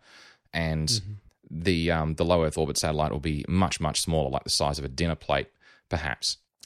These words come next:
Speaker 1: And, you know, it's just a function of distance. If you want to get a radio signal that far, that much further, the signal spreads over distance.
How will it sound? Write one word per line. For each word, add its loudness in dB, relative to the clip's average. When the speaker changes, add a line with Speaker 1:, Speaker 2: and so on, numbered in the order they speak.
Speaker 1:
And, 2
you 2
know, 6
it's 4
just 2
a 2
function 2
of -2
distance. 4
If -4
you 2
want 2
to 0
get 4
a -6
radio 4
signal 0
that 0
far, -2
that -2
much -2
further, 4
the 0
signal 0
spreads 2
over 0
distance. -2